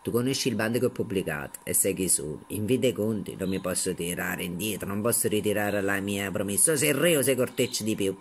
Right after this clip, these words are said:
la parola è stata data. Bisogna tenere fede, anche se mi crepa il cuore." Ma chi avrebbe mai immaginato che questa lotteria toccava proprio a un orco?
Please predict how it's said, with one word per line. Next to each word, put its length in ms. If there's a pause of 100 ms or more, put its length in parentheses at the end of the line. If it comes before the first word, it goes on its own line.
la 200
parola 240
è 40
stata 340
data. 420 (680)
Bisogna 360
tenere 380
fede, 360
anche 300
se 140
mi 140
crepa 280
il 100
cuore." 460 (260)
Ma 120
chi 100
avrebbe 340
mai 140
immaginato 580
che 140
questa 280
lotteria 680
toccava 380
proprio 260
a 60
un 80
orco? 480